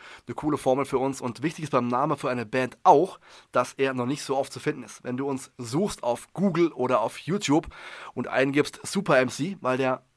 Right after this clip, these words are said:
Rapper heißt Super M C, dann wirst du den Rapper nicht finden können. Und das fanden wir auch noch eine,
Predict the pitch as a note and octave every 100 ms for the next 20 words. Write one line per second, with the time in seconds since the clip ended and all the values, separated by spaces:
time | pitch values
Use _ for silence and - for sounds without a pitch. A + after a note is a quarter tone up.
0 | - C#3 D3 C3 B2+ - G3 C3+ A#2+ B2+
1 | B2 B2 B2 C#3 B2+ A#2+ B2+ C3 B2 -
2 | C#3 B2 C3 F#3 _ _ _ _ - -
3 | - - - - B2 A#2+ B2+ - B2+ B2
4 | B2 B2 A#2+ A2+ A#2+ B2 A#2 B2 A#2+